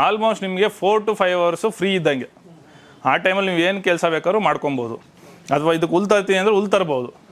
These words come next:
ಅದು ತುಂಬ ಉಪಯೋಗ ಇದೆ. ಹೊಸ ರೈತರಲ್ಲಿ ನಾನು ಹೇಳೋದು, ಹೊಸ ಅಂತ ಅಂತಲ್ಲ, ಈಗ ಇರೋ ರೈತರಿಗೂ ಅದನ್ನೇ ಹೇಳೋದು, ಇದನ್ನ ಅಳವಡಿಸ್ಕೊಳ್ಳಿ. ಇದು ನಿಮಗೆ ಬರೀ ಏಳು ದಿನದ, ಎಂಟು ದಿನದಲ್ಲಿ ಈ ಥರ ನಿಮ್ಗೆ ರಿಸಲ್ಟ್ ಬಂದು ಅದಕ್ಕೆ ನೀವು ಆಗಲೇ ಫೀಡ್ ಮಾಡ್ತೀವಿ ಅಂತ ಹೇಳಿದ್ರೆ,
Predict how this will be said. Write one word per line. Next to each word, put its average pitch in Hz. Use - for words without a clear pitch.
ಅದು 185
ತುಂಬ 226
ಉಪಯೋಗ 214
ಇದೆ. 160
ಹೊಸ 151
ರೈತರಲ್ಲಿ 220
ನಾನು 190
ಹೇಳೋದು, 170
ಹೊಸ 135
ಅಂತ 190
ಅಂತಲ್ಲ, 180
ಈಗ 175
ಇರೋ 180
ರೈತರಿಗೂ 196
ಅದನ್ನೇ 185
ಹೇಳೋದು, 170
ಇದನ್ನ 220
ಅಳವಡಿಸ್ಕೊಳ್ಳಿ. 175
ಇದು 185
ನಿಮಗೆ 233
ಬರೀ 220
ಏಳು 220
ದಿನದ, 226
ಎಂಟು 208
ದಿನದಲ್ಲಿ 214
ಈ -
ಥರ 208
ನಿಮ್ಗೆ 196
ರಿಸಲ್ಟ್ 190
ಬಂದು 160
ಅದಕ್ಕೆ 175
ನೀವು 185
ಆಗಲೇ 185
ಫೀಡ್ 226
ಮಾಡ್ತೀವಿ 196
ಅಂತ 139
ಹೇಳಿದ್ರೆ, 120